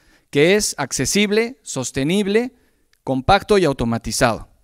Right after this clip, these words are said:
Pensemos por un momento que de toda el agua que ingresa en nuestro hogar, solamente el cinco por ciento la utilizamos para el consumo o para preparar alimentos. El resto lo usamos una sola vez,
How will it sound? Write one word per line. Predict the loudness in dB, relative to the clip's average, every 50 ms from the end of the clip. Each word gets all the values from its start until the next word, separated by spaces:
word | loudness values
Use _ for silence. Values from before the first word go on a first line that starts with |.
| _ _ _ _ _ _ _ _ _ _ _ _ _ _ _ _ _ _ _ _ _
Pensemos | -6 -4 2 4 6 6 6 6
por | 6 6 6
un | 8
momento | 6 6 4 4 2 0 2 2 2 2 2 -2 _ _ _ _
que | -2 0 0
de | 0 0
toda | 2 4 4 6 6 6
el | 6 6
agua | 6 6 6 4 2
que | 2 -2
ingresa | -2 0 0 0 0 0
en | -2 -2
nuestro | -2 -2 -2 -4 -2 2
hogar, | 2 2 2 2 -2 -6 -10 -16 -20 _ _ _ _ _
solamente | 0 4 6 6 6 6 4 4 4 4
el | 2 4
cinco | 2 2 2 2 2 0
por | 0 -2 -4 -4
ciento | -4 -4 -4 -4 -2 -2 -4 -4 -4 -8 -14 _
la | -4 -4 -2
utilizamos | -2 0 -2 -2 0 0 0 0 2 0 -2 -2 -4 -8 -12 -16 _ _ _ _ _
para | 0 0 0
el | 0
consumo | 0 -2 -2 0 2 2 2 2 2 -2 -4 -4
o | -10 -8
para | -6 -4 -4 -2
preparar | -2 -4 -4 -4 -4 -2 -2 0 0
alimentos. | 0 -2 -2 -2 -2 -2 -4 -4 -8 -12 -16 -20 -20 _ _ _ _ _ _ _ _ _ -8
El | -6 -2
resto | 0 0 0 2 2 2
lo | 2 2
usamos | 2 2 2 2 2 0 -2 -4 -6 -4
una | -2 -2 -2 0 0 2
sola | 2 2 2 2
vez, | 2 0 0 -2 -2 -6 -10 -12